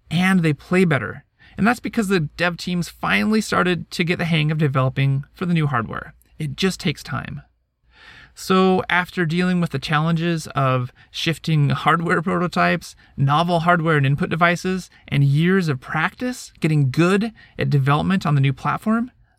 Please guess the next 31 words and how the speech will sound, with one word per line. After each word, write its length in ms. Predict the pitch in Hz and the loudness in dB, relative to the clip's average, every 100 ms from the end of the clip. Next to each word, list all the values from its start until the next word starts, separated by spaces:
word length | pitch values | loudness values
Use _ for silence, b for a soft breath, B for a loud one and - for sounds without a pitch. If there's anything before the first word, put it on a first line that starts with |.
| _ | _
then 400 | - 175 233 262 | -12 -8 -4 0
what 120 | 202 | 0
happens? 540 | 143 110 78 71 - - | 0 -2 -6 -16 -18 -20
<laughs> 300 | _ _ - | _ _ -2
You 220 | 156 147 208 | 4 4 4
guessed 300 | 220 220 180 | 2 0 -6
it, 140 | - b b b _ | -8 b b b _
something 840 | - - 175 185 - 214 208 196 | -14 -2 0 0 0 2 2 2
new 400 | 160 151 180 196 | 6 8 6 4
comes 320 | - 156 131 | 2 2 2
out, 240 | 117 104 - b b | 0 -6 -10 b b
and 120 | 147 | 0
the 60 | 135 | 0
cycle 340 | - 160 196 | -2 -4 -4
starts 360 | - - 240 - - | -2 0 0 -4 -2
all 460 | 143 143 147 160 - | 2 4 2 0 0
over 460 | 143 127 131 135 - | 0 2 0 -2 -2
again. 380 | 139 123 110 - _ _ _ _ B B B B B | 0 0 -4 -12 _ _ _ _ B B B B B
The 100 | 180 | 2
bottom 400 | 214 240 254 196 | 4 4 4 4
line 340 | 170 175 175 - | 4 4 0 -2
is 760 | 147 147 147 147 147 139 131 127 | 0 4 4 4 2 0 -2 -4
this. 500 | 127 - - - - _ _ _ | -4 -6 -12 -14 -18 _ _ _
Keeping 440 | - - 202 240 220 | -10 -2 0 2 2
up 160 | 214 | 2
with 100 | 170 | -2
the 80 | - | -4
bleeding 440 | 135 135 160 175 170 | 0 2 2 2 2
edge 120 | 156 | 0
of 80 | 135 | -2
technology 800 | 139 139 139 147 180 226 247 | -4 0 2 2 0 -2 -4